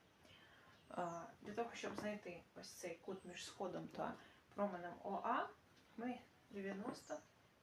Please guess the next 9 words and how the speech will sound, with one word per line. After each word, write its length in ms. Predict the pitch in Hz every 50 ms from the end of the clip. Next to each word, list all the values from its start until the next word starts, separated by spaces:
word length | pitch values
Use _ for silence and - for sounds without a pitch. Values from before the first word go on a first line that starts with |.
| - - - - - - - - -
від 220 | 190 202 196 185 175
дев'яносто 500 | 190 196 190 190 202 240 254 - - 226
віднімаємо 560 | 208 180 165 170 170 180 196 220 226 214 202
п'ятнадцять 520 | - 165 165 - 185 190 202 - - - -
градусів. 360 | - - - - - - - - - - - - - - - - - - - - - -
Отримаємо 540 | - 196 - 220 233 247 254 247 233 214 196
сімдесят 600 | 190 - - 196 185 - - - - 214 214 214 - - -
п'ять 320 | 180 180 180 - - - - - - - - - -
градусів. 420 | 185 - - - - - - -